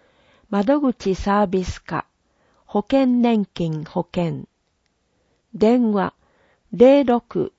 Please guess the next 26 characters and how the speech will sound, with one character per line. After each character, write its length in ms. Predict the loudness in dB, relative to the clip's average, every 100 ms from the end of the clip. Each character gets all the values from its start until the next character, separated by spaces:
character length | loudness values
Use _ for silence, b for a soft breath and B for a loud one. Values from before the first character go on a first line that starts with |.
| _
六 340 | -2 0 -2
九 300 | -2 -2 0
三 420 | -2 -2 0 0 2
零 300 | 2 2 0
の 240 | -6 -10 _
九 280 | -2 0 0
九 400 | -2 0 0 0
五 340 | 0 2 2 0
六。 440 | -4 -6 -12 -12 _ _ _ _ _ _ _
フ 80 | -4
ァ 80 |
ッ 20 | -4 _
ク 160 | -4
ス、 380 | -4 -10 -20 -20 _ _ _ _ _ _
零 280 | 2 4 4
五 340 | 4 2 4 2
零 380 | 0 0 -4 -10
三 400 | -6 -2 -2 -2
五 280 | 2 2 2
三 400 | 0 -2 0 0
五 300 | 0 0 -2
の 280 | -6 -8 -12
八 380 | -8 -8 -4 0
六 300 | 0 0 -4
八 420 | -4 -8 -2 -2
七。 360 | -2 -4 -8